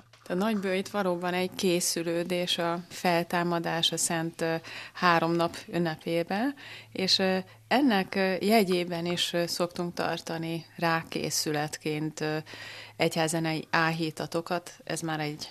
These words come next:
régi, ö, hagyományunk. Azt tudni kell, hogy Gergely Ferenc a templomnak régi kántora, egy emblematikus egyházzenésze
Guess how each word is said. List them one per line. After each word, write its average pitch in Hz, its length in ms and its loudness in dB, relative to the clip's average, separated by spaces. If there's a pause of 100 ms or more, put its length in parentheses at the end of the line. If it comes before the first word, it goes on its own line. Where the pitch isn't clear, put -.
régi, 170 500 4 (160)
ö, 156 40 -2
hagyományunk. 180 1120 2 (280)
Azt 190 200 2
tudni 202 300 4
kell, 185 340 4
hogy 185 220 4
Gergely 180 440 4
Ferenc 160 720 0 (140)
a 151 280 0 (340)
templomnak 170 680 4 (320)
régi 170 380 2
kántora, 170 540 0
egy 156 200 -2
emblematikus 160 920 0
egyházzenésze 170 1300 0